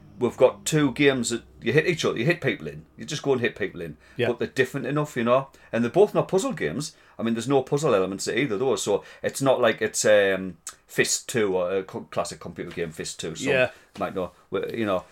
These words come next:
Speaker 1: or, uh, y-, you know, say, like, a Kung Fu Kid on the Master System or something. You're not, you're not going into that territory. You
Speaker 2: Well,
Speaker 1: know?
Speaker 2: he, he's a good one. <clears throat>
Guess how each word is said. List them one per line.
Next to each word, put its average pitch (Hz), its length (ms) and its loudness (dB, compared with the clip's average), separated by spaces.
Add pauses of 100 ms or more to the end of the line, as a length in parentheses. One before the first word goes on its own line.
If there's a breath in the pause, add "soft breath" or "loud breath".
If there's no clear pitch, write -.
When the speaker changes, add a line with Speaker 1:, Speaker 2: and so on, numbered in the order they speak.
(140 soft breath)
Speaker 1:
or, 101 420 4
uh, 101 280 6 (500)
y-, - 200 -18 (140)
you 143 120 -4
know, 117 140 0
say, 113 180 0
like, 104 180 0
a 104 120 2
Kung 120 220 -2
Fu 101 220 -4
Kid 90 160 -4
on 95 60 -4
the 98 60 -6
Master 92 300 -2
System 85 360 -10
or 80 40 -10
something. 80 260 -10
You're 101 120 -8
not, 120 200 -4
you're 120 120 -4
not 117 140 -6
going 113 220 -4
into 98 120 -8
that 104 200 4
territory. 76 480 -6 (520 soft breath)
You - 80 -2
Speaker 2:
Well, 156 120 8
Speaker 1:
know? 156 60 -2 (200)
Speaker 2:
he, 156 240 4
he's 143 240 2
a 135 40 -4
good 117 200 -6
one. 107 240 -10 (160)
<clears throat> - 240 -8